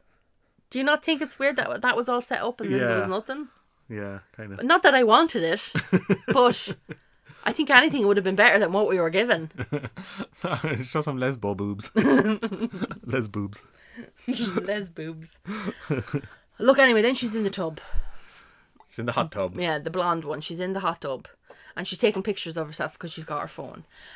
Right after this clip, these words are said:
Speaker 1: And then in the picture, she sees poo behind her. Winnie the Pooh, not, <laughs> not, not, not shite. <laughs>
Speaker 2: Not what you want to see in a hot tub.
Speaker 1: No. <laughs> She's the only one in the hot tub, should mention.
Speaker 2: Yeah.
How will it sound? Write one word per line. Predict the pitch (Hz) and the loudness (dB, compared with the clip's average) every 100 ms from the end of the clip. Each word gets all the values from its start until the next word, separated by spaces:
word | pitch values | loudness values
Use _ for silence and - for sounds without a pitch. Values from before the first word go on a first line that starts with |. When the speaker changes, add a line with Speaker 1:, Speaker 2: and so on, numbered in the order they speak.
| - | -10
Speaker 1:
And | 185 | -4
then | 196 180 | -2 0
in | 196 | 0
the | 196 | 0
picture, | - 202 - | -2 -4 -4
she | 165 170 | -6 -8
sees | - 170 160 - - _ _ _ _ - | -6 -6 -8 -16 -20 _ _ _ _ -4
poo | 240 202 | 0 0
behind | 175 185 170 165 | 0 0 -2 -2
her. | 139 156 _ _ _ _ - | -6 -8 _ _ _ _ -2
Winnie | 196 196 | 2 2
the | 165 | 0
Pooh, | 156 190 160 | 4 4 4
not, | 165 202 | 2 2
<laughs> | |
not, | - 330 381 269 226 | 10 12 12 12 2
not, | 190 190 233 220 - - 294 247 | -6 4 6 8 4 0 -4 4
not | - 311 | 6 6
shite. | - 339 - - 320 - 427 | 8 10 10 10 6 4 2
<laughs> | 330 - - 427 - 381 - | 6 6 6 4 4 2 0
Speaker 2:
Not | 339 151 147 | 0 2 2
what | 143 | 2
you | 131 | 2
want | 120 | 0
to | 165 | -2
see | 139 | 0
in | 120 | 0
a | 104 | 0
hot | 123 - | -2 -4
tub. | 180 185 | -8 -8
Speaker 1:
No. | 190 190 190 190 - 190 - 190 - | -2 2 2 0 -4 -4 -4 -8 -4
<laughs> | 339 381 - - - - | 0 2 0 -2 -10 2
She's | 294 269 | 4 4
the | 277 | 6
only | 269 277 | 6 6
one | 254 233 | 6 4
in | 214 | 2
the | 196 | 2
hot | 185 | 0
tub, | - 165 | 0 -6
should | - 165 | -6 -6
mention. | 160 165 165 151 | -6 -8 -10 -12
Speaker 2:
Yeah. | 107 95 92 | -10 -8 -8